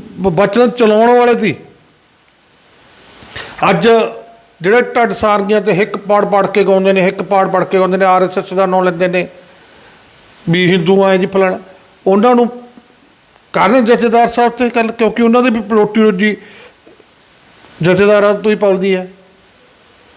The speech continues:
ਯਾਨੀ ਕਿ ਇੱਕ ਚੀਜ਼ ਮੈਂ, ਮੈਨੂੰ ਮਤਲਬ ਬੜਾ ਉਹ ਹੁੰਦਾ ਹੈ ਵੀ ਆਰ ਐਸ ਐਸ ਹੈ, ਅਸੀਂ ਬਹੁਤ ਨਿੰਦਦੇ ਹਾਂ, ਬਹੁਤ ਸਿੱਖ ਨਿੰਦਦੇ ਨੇ, ਸਾਰਾ ਤੀ-, ਹਰ ਤੀਜਾ ਸਿੱਖ ਨਿੰਦਦਾ ਆਰ ਐਸ ਐਸ।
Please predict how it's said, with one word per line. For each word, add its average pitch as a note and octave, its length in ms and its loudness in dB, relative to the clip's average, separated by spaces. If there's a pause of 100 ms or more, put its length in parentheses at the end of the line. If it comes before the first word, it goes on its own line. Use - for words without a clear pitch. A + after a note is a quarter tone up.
(920)
ਯਾਨੀ F3 260 2
ਕਿ - 260 0 (200)
ਇੱਕ A3 240 0
ਚੀਜ਼ B3 220 2
ਮੈਂ, B3 300 2 (1040)
ਮੈਨੂੰ G3+ 240 2
ਮਤਲਬ A3+ 260 2
ਬੜਾ G3+ 220 2
ਉਹ G#3+ 260 2
ਹੁੰਦਾ E3 220 0
ਹੈ - 340 -4 (800)
ਵੀ A3 200 0 (120)
ਆਰ G3+ 280 2
ਐਸ A#3+ 160 0
ਐਸ B3+ 200 -2
ਹੈ, D#3 300 -2 (1120)
ਅਸੀਂ F#3 160 -2
ਬਹੁਤ G3 260 2
ਨਿੰਦਦੇ F3+ 400 0
ਹਾਂ, C#3 120 -2
ਬਹੁਤ G3 340 -2
ਸਿੱਖ G#3+ 220 -4
ਨਿੰਦਦੇ F#3 360 0
ਨੇ, F3+ 80 -6
ਸਾਰਾ A#3 260 0
ਤੀ-, A3+ 240 -4 (400)
ਹਰ A3+ 60 2
ਤੀਜਾ A3 320 2
ਸਿੱਖ A3+ 280 -2
ਨਿੰਦਦਾ G3 300 0
ਆਰ F3+ 80 2
ਐਸ D#3 60 -4
ਐਸ। D#3 140 -8